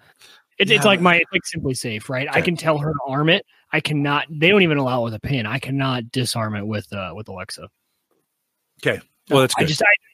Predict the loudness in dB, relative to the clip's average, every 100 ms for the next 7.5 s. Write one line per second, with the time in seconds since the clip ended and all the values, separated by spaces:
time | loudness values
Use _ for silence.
0 | -16 -6 -4 -4 -4 -6 -8 -8 _ -8
1 | -4 -4 -6 -10 -12 -12 -12 -2 2 4
2 | 4 0 -4 -12 _ 0 2 4 4 4
3 | 4 2 0 0 2 2 -2 -4 0 2
4 | 2 2 0 0 0 -2 -2 -4 -6 -8
5 | -10 -12 -14 _ -12 -2 0 2 4 4
6 | 2 -4 _ _ _ _ -6 -6 -6 -4
7 | 0 2 4 4 2